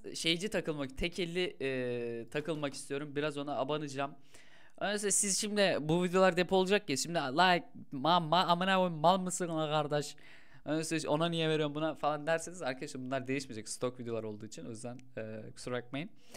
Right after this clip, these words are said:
E, neden stok video çekiyorum bu arada onu da söyleyeyim. Arkadaşlar biliyorsunuz ki üniversite sınavlarda yava-, yavaştan yanaşıyor. Sizleri videosuz bırakmamak için bu videoları stokluyorum.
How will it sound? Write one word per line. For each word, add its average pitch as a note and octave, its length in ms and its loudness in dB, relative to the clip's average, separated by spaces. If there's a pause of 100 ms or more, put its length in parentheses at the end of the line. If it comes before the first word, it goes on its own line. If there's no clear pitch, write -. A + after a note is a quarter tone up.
(360)
E, C3+ 80 -2
neden A3 240 12
stok F3 340 4
video D3+ 160 -2
çekiyorum D3+ 400 -2
bu D3+ 60 0
arada E3 200 0
onu E3+ 160 -4
da F3 40 -4
söyleyeyim. E3 400 -2
Arkadaşlar C3 480 -4
biliyorsunuz D#3 380 -4
ki - 180 -10
üniversite D#3 600 -2
sınavlarda C#3 560 2
yava-, C3+ 280 0
yavaştan C3 500 0
yanaşıyor. C3+ 420 -4
Sizleri D3+ 320 -4
videosuz C#3+ 400 -6
bırakmamak D#3 360 -6
için D#3+ 240 -10
bu D3 80 -6
videoları D#3+ 240 -6
stokluyorum. C#3+ 720 -2